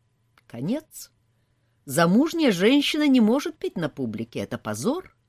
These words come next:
Супруг строго следил, чтобы её профессия не наносила урона семье, а после рождения ребёнка наречанке и вовсе надлежало забыть о карьере. Мать обязана заботиться о малыше,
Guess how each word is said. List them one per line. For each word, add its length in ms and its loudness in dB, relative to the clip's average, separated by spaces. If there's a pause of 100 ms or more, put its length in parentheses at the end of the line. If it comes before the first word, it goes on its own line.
(560)
Супруг 640 -4
строго 560 -2
следил, 400 -2
чтобы 300 -2
её 140 2
профессия 760 -2 (220)
не 120 0
наносила 600 0
урона 340 0
семье, 500 -4 (480)
а 120 -18
после 260 -2
рождения 560 2
ребёнка 720 -4 (220)
наречанке 720 0
и 160 0
вовсе 400 0
надлежало 560 0
забыть 360 -4
о 40 -6
карьере. 640 -8 (640)
Мать 420 -4
обязана 720 2
заботиться 680 0
о 40 0
малыше, 640 -6